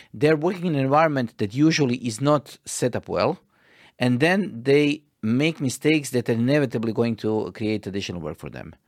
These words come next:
And this is, all of those things can be, uh, fixed. So read-only Fridays shouldn't be a thing other than a meme, just simply because there are ways to, to avoid them.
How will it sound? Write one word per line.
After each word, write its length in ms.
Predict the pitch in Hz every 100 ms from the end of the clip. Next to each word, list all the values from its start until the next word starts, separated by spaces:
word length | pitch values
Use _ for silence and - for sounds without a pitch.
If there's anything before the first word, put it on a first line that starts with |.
| _ - - -
And 200 | 113 110
this 220 | 180 214
is, 280 | 165 - - _ -
all 220 | 180 277
of 120 | 233
those 180 | 151 120
things 480 | - 92 90 - - _ _ -
can 180 | 120
be, 280 | 110 113 107
uh, 60 | 98
fixed. 380 | - - - _ _ _ _ _ _ _ _
So 200 | - 143
read-only 380 | 127 208 240 226
Fridays 420 | 180 196 170 -
shouldn't 480 | - - 220 196 143
be 160 | 156 160
a 80 |
thing 400 | 120 104 101 175 - _ _ _ _ _ _ -
other 220 | 143 127
than 140 | 113
a 40 | 101
meme, 320 | 98 127 220 _ _ _ _ _ _ _ -
just 400 | - 175 202 -
simply 320 | - 208 196
because 480 | 147 160 156 147 - _ _
there 220 | 123 135
are 40 | 127
ways 260 | 131 160 -
to, 120 | 113
to 160 | 120
avoid 300 | 113 98 92
them. 180 | 78 -